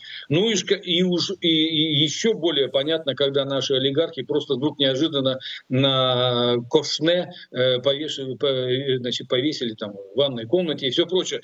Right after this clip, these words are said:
Но это уже явные сигналы о том, что изменился мир полностью.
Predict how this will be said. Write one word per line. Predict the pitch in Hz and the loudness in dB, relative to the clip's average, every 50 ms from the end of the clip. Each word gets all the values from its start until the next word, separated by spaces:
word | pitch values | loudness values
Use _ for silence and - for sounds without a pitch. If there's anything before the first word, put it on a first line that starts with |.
| - - - | -10 -2 0
Но | 190 226 | 0 0
это | 214 220 | 2 0
уже | 220 180 196 214 | -2 0 0 0
явные | 185 226 240 226 214 190 175 160 156 147 | 2 2 2 2 0 -2 -2 -2 -2 -2
сигналы | - - 180 175 185 202 214 208 185 156 | 0 -2 -2 0 0 0 2 2 2 2
о | 143 | 0
том, | - 185 185 180 | 0 -2 -2 -2
что | - - 160 143 - - _ _ - | 0 -2 -2 -2 -2 -12 _ _ -8
изменился | 190 185 139 131 160 185 196 196 214 220 208 185 - - 190 | -4 -2 0 2 2 2 2 2 2 0 0 0 0 0 0
мир | 185 190 202 196 175 139 - | 2 2 2 2 0 0 -2
полностью. | - - 165 143 117 98 - 92 - - - | -2 0 0 0 0 -4 -8 -14 -16 -18 -20